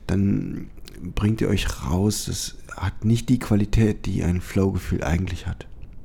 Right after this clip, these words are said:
Eine Kontrolle, wenn ihr versucht, „Ah, ich will das jetzt besonders gut machen, ich will besonders dieses, will besonders jenes.“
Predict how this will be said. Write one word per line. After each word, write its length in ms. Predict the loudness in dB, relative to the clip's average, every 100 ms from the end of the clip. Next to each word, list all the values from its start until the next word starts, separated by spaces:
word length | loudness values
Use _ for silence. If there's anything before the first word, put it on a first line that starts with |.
| -16 -18 -16 -16 -14 -14 -14 -14 -12
Eine 160 | -2 0
Kontrolle, 540 | 2 2 6 8 8
wenn 100 | 8
ihr 80 | 2
versucht, 460 | 2 4 4 4 -2 -10 -12 -16 -6
„Ah, 240 | 0 2 2
ich 120 | 0
will 80 | -2
das 140 | 0
jetzt 200 | -2 -2
besonders 560 | 0 2 4 4 0 2
gut 240 | 4 4
machen, 280 | 4 2 0
ich 180 | -2 0
will 160 | 0
besonders 560 | 0 2 4 4 2 2
dieses, 440 | 2 2 0 -2 -6 -2
will 240 | 4 6
besonders 540 | 6 4 4 4 2
jenes.“ 460 | 4 8 8 6 0